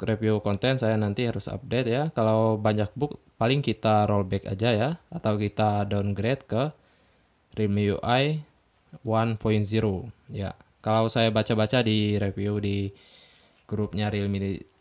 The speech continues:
tujuh Pro itu banyak banget bugnya ya. Salah satunya banyak sekali app yang error mungkin. Eh, lalu bagian mana lagi ya? Kemarin saya baca-baca di grup, pokoknya lupa saya postingannya. Jadi memang beta itu uji cobanya ya. Kalian memang harus disuruh uji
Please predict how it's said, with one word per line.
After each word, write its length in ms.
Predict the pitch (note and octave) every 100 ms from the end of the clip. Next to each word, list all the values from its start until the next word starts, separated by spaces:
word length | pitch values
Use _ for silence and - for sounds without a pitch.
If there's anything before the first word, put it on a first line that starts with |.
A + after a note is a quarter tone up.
| _ -
tujuh 240 | A2+ G#2
Pro 240 | G2 C3+ B2
itu 160 | A#2+
banyak 240 | G#2+ G#2 G2
banget 400 | G2+ G2 C3+ C#3+
bugnya 480 | G#2+ G2+ - A#2+ E3+
ya. 280 | B2+ E3+ - _ _ -
Salah 240 | - A2+
satunya 480 | A2 G#2+ A2 A#2+ C3
banyak 240 | A2 G#2+
sekali 320 | G#2 G#2+ A#2+ A2+
app 160 | -
yang 560 | G#2 G#2 G2+ G2+ G2 -
error 360 | - G2+ A#2 C#3
mungkin. 480 | B2+ G#2+ C3+ D#3 E3+ _ _ _ - _ _ _ _ _
Eh, 200 | - A2 G#2+
lalu 400 | G#2 A2 C3 C3
bagian 400 | A#2+ G#2 G#2+ G#2
mana 240 | G#2 G#2
lagi 240 | G#2+ A#2
ya? 160 | G2+ G#2
Kemarin 480 | - G2 G2+ A2+ A#2+
saya 160 | A2
baca-baca 640 | G2+ G2 F#2+ G#2+ G2 F#2+ A2+
di 160 | G2+
grup, 240 | F#2 A2+ -
pokoknya 320 | G2 F#2 F#2+
lupa 320 | G#2 G2 A#2
saya 160 | A2+ G#2
postingannya. 720 | G2 - G2 G2 G2 A2+ C#3+ - _ _ - - _ -
Jadi 160 | G#2+ C3
memang 320 | B2+ B2 C3+
beta 320 | A#2 - A2
itu 320 | G2 - C#3
uji 320 | B2 A#2 A2+ A2
cobanya 480 | A#2 G#2+ A2 A#2+
ya. 240 | G#2 G#2 A2
Kalian 320 | G#2+ A2+ B2+
memang 400 | A#2+ A2+ A#2+ A2+
harus 400 | G#2+ A#2 A#2 -
disuruh 400 | G#2+ G#2 G#2 G#2+
uji 240 | G2 G#2